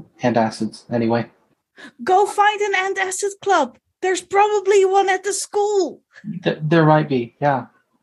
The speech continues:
Speaker 1: I, I, I think there was, she says, thinking back about the guy at that other table and, uh, then thinking back, okay, yeah. I mean, I, I meant, like, at the pharmacy or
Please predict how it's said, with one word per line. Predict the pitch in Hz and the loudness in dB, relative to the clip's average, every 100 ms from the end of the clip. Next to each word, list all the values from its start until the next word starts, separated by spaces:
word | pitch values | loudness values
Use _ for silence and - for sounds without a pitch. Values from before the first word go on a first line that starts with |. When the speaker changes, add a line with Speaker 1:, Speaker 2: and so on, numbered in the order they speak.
| _ _ - - - 180 - - | _ _ -20 -20 -16 -16 -8 -2
Speaker 1:
I, | 139 | -2
I, | - 147 - | 0 -4 -2
I | 143 139 | -4 -2
think | 139 127 | -2 -4
there | 131 123 _ | -4 -4 _
was, | 147 120 - | 2 2 -2
she | 135 123 - | -4 -4 -8
says, | _ 110 107 - | _ -8 -8 -10
thinking | 123 117 117 113 | -10 -4 -4 0
back | 123 - 139 | 0 2 0
about | 127 113 - | 0 -2 -2
the | 113 107 - - - - _ _ - | -2 -2 -12 -20 -20 -20 _ _ -2
guy | 117 113 | -2 -2
at | - | 0
that | 120 - - | 2 2 0
other | - 123 117 | 2 2 2
table | 127 120 120 120 117 | 2 2 2 2 2
and, | 110 110 107 - _ _ _ _ - | 2 0 -4 -12 _ _ _ _ -8
uh, | 113 107 _ _ _ - | -8 -8 _ _ _ -4
then | 113 110 - - _ _ _ | -4 -4 -10 -20 _ _ _
thinking | 120 113 | -4 -2
back, | 110 - | -4 0
okay, | 156 156 | 2 2
yeah. | 135 151 117 - _ _ _ _ _ _ | 2 0 0 -4 _ _ _ _ _ _
I | |
mean, | 139 135 | 2 4
I, | 135 - - 147 - _ | 2 0 -10 -14 -14 _
I | 143 | 2
meant, | 143 151 | 2 4
like, | 147 - - _ _ _ _ _ | 2 0 -14 _ _ _ _ _
at | 135 | -6
the | 120 110 _ _ _ _ - | -6 -8 _ _ _ _ -2
pharmacy | 120 123 117 - 107 | 0 0 -4 -6 -6
or | 113 | -6